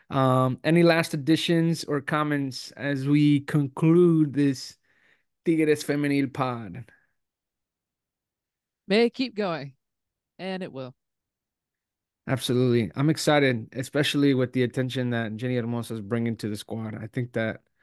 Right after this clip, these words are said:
Speaker 1: you know, her being at the best, um, awards,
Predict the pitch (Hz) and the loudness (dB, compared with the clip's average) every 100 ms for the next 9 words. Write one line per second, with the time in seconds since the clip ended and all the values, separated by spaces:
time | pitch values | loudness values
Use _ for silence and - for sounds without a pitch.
0 | _ _ _ 131 113 113 120 127 120 123 | _ _ _ -2 0 0 2 2 4 2
1 | 120 120 92 127 120 117 123 120 117 - | 0 -4 -8 -10 -4 0 0 0 -4 -10
2 | - _ _ _ _ _ 151 120 113 107 | -20 _ _ _ _ _ -6 -4 -2 -4
3 | 101 _ - 135 123 123 123 117 110 - | -8 _ -2 0 2 4 4 2 -2 -14